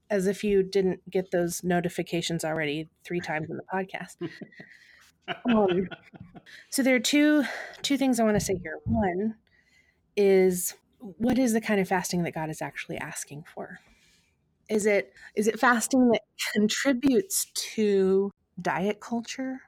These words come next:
Speaker 1: By that, I mean being thinner. 'Cause I don't know about you, but every time I fasted, even if I started with good intentions, it turned into,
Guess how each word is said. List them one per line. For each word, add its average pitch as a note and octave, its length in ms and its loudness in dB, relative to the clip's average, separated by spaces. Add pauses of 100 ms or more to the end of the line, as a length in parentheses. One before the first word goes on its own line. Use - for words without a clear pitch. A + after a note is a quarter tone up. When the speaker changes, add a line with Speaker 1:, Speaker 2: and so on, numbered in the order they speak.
(760)
Speaker 1:
By G3+ 220 2
that, G3+ 220 2
I G3+ 80 4
mean F3 480 2 (280)
being F#3 360 2
thinner. F3+ 560 -6 (200)
'Cause A#3 140 0
I C4+ 80 6
don't E4+ 160 6
know D#4 120 6
about B3 260 2
you, E3 300 -4 (340)
but G#3 100 4
every B3+ 240 2
time B3+ 300 0
I F#3+ 160 2
fasted, E3 760 -4 (500)
even A3 260 0
if A3 140 0
I G3+ 80 0
started F#3 400 -2
with F#3+ 200 -2
good F#3+ 140 0
intentions, F3 760 -4 (480)
it F#3+ 200 -2
turned F#3+ 320 0
into, E3+ 720 -2